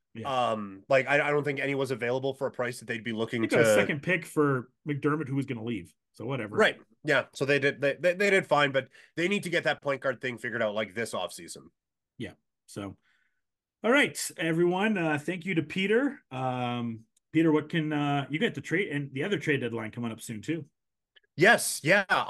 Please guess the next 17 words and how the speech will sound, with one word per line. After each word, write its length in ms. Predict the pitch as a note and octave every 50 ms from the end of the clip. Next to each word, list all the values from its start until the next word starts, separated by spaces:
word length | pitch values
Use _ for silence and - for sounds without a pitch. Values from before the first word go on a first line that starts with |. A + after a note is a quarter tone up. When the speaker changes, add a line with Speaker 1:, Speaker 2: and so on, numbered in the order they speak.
| - -
Speaker 2:
I, 320 | C3+ D3 D#3 D#3+ E3 E3
uh, 280 | D3+ C#3+ C#3 C3 B2 -
I, 200 | C3+ B2+ C3+ D3 - D#3+
I 60 | D#3+
might 200 | D#3 E3+ E3+ C#3
be 80 | E3 D#3
doing 260 | C#3 D#3 D#3 D3 C#3+
something 360 | - - D3+ D3+ D3+ D#3+ C#3+
on 160 | B2+ A#2+ A2+
Big 160 | G#2+ D3 D3 D3+
Radio 340 | E3 E3 D#3+ E3+ F3 F3+ D#3
for 120 | - F3
that. 260 | F3 F3+ F#3 G#3 - _ -
Um, 420 | B2+ A#2+ A#2 A2+ A2 A2 A2 A#2
I'm 120 | B2 B2 A#2+
Speaker 1:
Nice. 60 | A#2+
Speaker 2:
not 260 | A#2+ A#2 A#2 A#2+ -